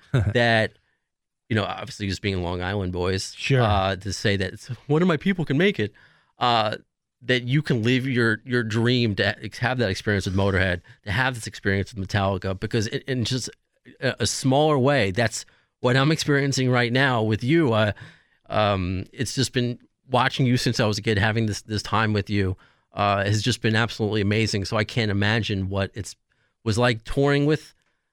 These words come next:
Speaker 1: Unreal.
Speaker 2: Metallica. It's not
Speaker 1: Yeah.
Speaker 2: just you, you went up, you were just a comedian and you had your own path. It, it all always intertwined. I'm sure little Jim Brewer had the Metallica shirts.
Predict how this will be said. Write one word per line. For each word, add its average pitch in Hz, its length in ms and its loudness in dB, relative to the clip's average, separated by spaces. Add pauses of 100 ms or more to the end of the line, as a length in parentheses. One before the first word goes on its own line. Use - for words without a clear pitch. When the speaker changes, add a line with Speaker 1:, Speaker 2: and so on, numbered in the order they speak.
(180)
Speaker 1:
Unreal. 123 240 4 (260)
Speaker 2:
Metallica. 85 360 -2
It's - 160 -4
not 117 160 6
Speaker 1:
Yeah. 117 60 2
Speaker 2:
just 160 200 0
you, 156 200 2
you 139 160 4
went 131 200 4
up, 151 200 2
you 139 320 0
were 143 80 4
just 156 220 0
a - 40 -6
comedian 139 640 2 (560)
and 117 480 2
you 113 100 2
had 123 180 2
your 127 140 2
own 127 100 0
path. 117 420 0
It, - 280 -10
it 120 120 -2
all 143 380 2
always 143 300 2
intertwined. 135 600 0
I'm 95 80 -4
sure 123 220 -2
little 120 240 0
Jim 117 240 0
Brewer 123 320 2
had 113 240 2
the 107 100 0
Metallica 117 400 0
shirts. 120 500 -2